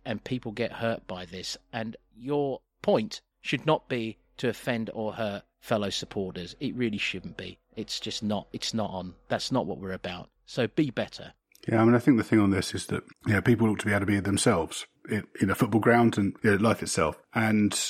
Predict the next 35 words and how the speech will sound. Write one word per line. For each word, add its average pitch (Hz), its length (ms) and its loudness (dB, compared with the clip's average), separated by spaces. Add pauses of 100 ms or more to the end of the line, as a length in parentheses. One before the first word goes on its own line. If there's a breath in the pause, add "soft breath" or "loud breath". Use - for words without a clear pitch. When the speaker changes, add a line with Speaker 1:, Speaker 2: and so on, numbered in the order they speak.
(260)
Speaker 2:
when 131 680 6 (200)
chants - 360 0
like 90 140 0
this - 160 -6
are 92 60 -2
sung, 80 460 -2 (200)
people 123 320 2 (220)
can't 139 280 2
be 90 120 -2
themselves. - 640 -8 (300)
You 110 120 4
know, 92 60 4
it's 85 160 -2
excluding 101 520 4
people. 87 400 -8
It's - 160 -8
making 98 300 -2
people 98 480 -2
less 107 320 0
likely 104 400 0
to - 100 -6
want 92 320 -4
to - 140 -10
go 85 220 -2
to, 87 240 -6 (180)
to - 140 0
watch 90 280 -2
Spurs - 480 -2 (200)
and, 95 220 -2
you 95 140 0
know, 87 220 -4 (320)
less 107 320 0
likely 92 300 0
to 104 100 -2
en-, 95 140 0